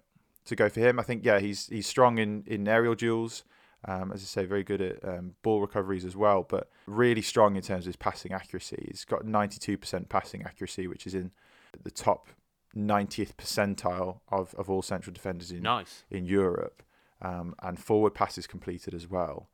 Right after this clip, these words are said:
Speaker 1: Um, really strong in, in that as well. So he's a very good ball playing, uh, centre back, really young and definitely loads of opportunities to, uh, to grow there. But I just think his style is, is just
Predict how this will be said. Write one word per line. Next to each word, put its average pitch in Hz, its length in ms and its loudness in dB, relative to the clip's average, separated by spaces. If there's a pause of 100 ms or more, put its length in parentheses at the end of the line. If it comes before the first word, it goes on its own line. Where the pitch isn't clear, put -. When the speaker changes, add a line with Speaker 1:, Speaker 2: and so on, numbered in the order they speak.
(260)
Speaker 1:
Um, 85 320 -10
really 90 260 -4
strong 87 280 -8
in, 85 260 -12
in 90 140 -10
that 87 160 -6
as 85 80 -12
well. 85 180 -4
So 92 140 -6
he's 90 140 -6
a 95 40 -6
very 110 200 4
good 98 180 -2
ball 107 260 6
playing, 92 460 0 (480)
uh, 87 160 -6
centre 90 340 -6
back, 90 360 -2 (160)
really 101 340 4
young 92 220 0
and 87 160 -8
definitely 90 340 -4
loads 90 220 -2
of 87 180 -12 (380)
opportunities 87 800 -10
to, 87 280 -4
uh, - 220 -6
to - 140 -10
grow 95 360 4
there. 57 340 -6 (320)
But - 80 -2
I 95 40 0
just 92 140 -8
think 95 140 -6
his - 120 -8
style 98 420 6
is, 85 220 -6
is - 320 -14 (840)
just - 180 -14